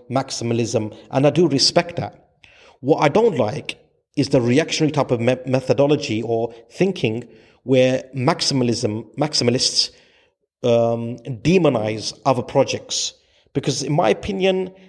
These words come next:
that stifles create-, creativity or productivity in a sense. And again, in my opinion, to have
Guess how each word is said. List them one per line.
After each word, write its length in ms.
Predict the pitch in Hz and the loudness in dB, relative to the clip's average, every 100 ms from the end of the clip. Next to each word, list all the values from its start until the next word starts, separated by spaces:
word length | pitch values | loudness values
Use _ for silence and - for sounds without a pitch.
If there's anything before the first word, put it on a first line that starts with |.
| _ _ _ _ | _ _ _ _
that 180 | - 170 | -4 2
stifles 560 | - - 170 - 151 - | 2 2 0 2 0 0
create-, 500 | - 135 117 - - | 0 0 0 -6 -4
creativity 560 | - 123 - 113 - | 0 0 0 -2 -2
or 100 | 110 110 | -6 -6
productivity 640 | 127 127 - 143 - 113 | -6 -4 -2 -2 -2 -2
in 80 | 104 | -4
a 40 | |
sense. 500 | - - - - - _ _ - | -6 -10 -12 -12 -12 _ _ -4
And 140 | 143 | 2
again, 180 | 143 185 | 2 2
in 140 | 147 | 2
my 140 | 127 175 | 4 2
opinion, 580 | 165 196 151 113 113 123 - _ _ _ | 2 0 0 0 -2 -10 -20 _ _ _
to 100 | - | -6
have 460 | 143 - 175 175 - | -4 2 2 2 -6